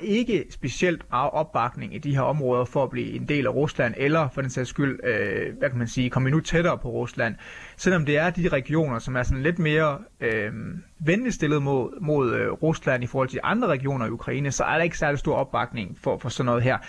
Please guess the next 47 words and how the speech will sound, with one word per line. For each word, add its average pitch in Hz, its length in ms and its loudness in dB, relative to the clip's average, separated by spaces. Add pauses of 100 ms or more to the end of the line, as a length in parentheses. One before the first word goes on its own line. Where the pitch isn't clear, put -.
(140)
Så - 100 -4
derfor 156 180 2
så 151 100 -2
virker 185 320 2
det 143 60 -4
urealistisk, 147 640 -2
at 131 100 -2
der 120 60 4
skal 131 220 -2
være 120 180 2
helt - 320 2
vildt 120 120 -8
meget 117 220 0
opbakning. - 600 -4 (380)
Men 156 120 4
der 170 60 4
er 170 40 4
jo 165 40 0
stadigvæk 202 420 0
en 147 180 -4
del, 147 240 0
der 120 80 0
bliver 151 240 -2
tilbage, 165 720 0
og 117 220 2
jeg 151 60 2
har 151 80 2
simpelthen 170 260 0
snakket 170 360 2
med 143 160 -2
en 143 80 -2
mand, 170 240 0 (120)
øh, 135 260 0
som 139 180 -2
er 123 140 2
blevet 214 280 2
dernede, 123 440 -2
og, - 320 0 (180)
øh, 110 480 0 (760)
han 220 200 2
siger, 208 260 2
at 175 80 4
han 175 140 2
hader 180 320 2
Rusland, 175 480 -2
men 139 160 0
han, 151 220 2